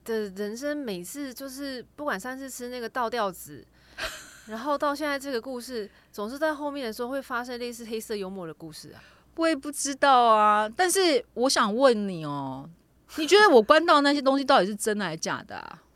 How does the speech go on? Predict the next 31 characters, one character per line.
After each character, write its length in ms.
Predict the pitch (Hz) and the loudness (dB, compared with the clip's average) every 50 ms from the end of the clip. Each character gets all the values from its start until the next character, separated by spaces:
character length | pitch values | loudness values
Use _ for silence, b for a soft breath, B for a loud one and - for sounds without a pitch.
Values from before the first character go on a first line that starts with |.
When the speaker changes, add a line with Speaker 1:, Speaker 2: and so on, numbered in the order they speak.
| _ _ _ | _ _ _
Speaker 2:
每 160 | 247 233 214 | -2 0 2
个 100 | 208 220 | 6 6
人 120 | 240 254 | 6 6
都 80 | 277 311 | 8 8
会 100 | 320 320 | 6 6
看 160 | 320 320 302 | 6 4 2
到 120 | 285 285 269 | 2 2 2
那 100 | 262 254 | 2 0
个 80 | 233 | -2
画 180 | 233 254 240 233 | 0 0 0 2
面， 200 | 226 220 214 202 | 0 0 -4 -6
不 100 | 180 175 | -6 -6
是 200 | - - 214 196 | -6 -6 -6 -6
吗？ 60 | 196 185 | -4 -2
Speaker 1:
其 60 | 175 | -2
实 60 | 381 | 0
我 140 | 415 359 269 | 0 0 0
觉 80 | - 254 | -2 -4
得 80 | 269 | -4
起 300 | - - - - - 170 | -6 -6 -10 -10 -12 -14
机 200 | 151 190 233 269 | -14 -14 -10 -6
的 120 | 247 226 214 | -6 -6 -6
过 220 | - 262 226 202 | -4 -4 -4 -4
程 200 | 202 202 190 175 | -4 -8 -10 -12
很 140 | 175 180 170 | -12 -12 -14
像 220 | 180 - 247 233 208 | -10 -8 -8 -6 -8
我 100 | 175 160 | -10 -12
们 160 | 156 156 160 | -14 -16 -12
在 180 | - 226 220 | -10 -8 -8
表 300 | 208 - 185 156 151 165 | -8 -8 -10 -10 -8 -10
演， 220 | 190 185 170 127 | -10 -10 -12 -12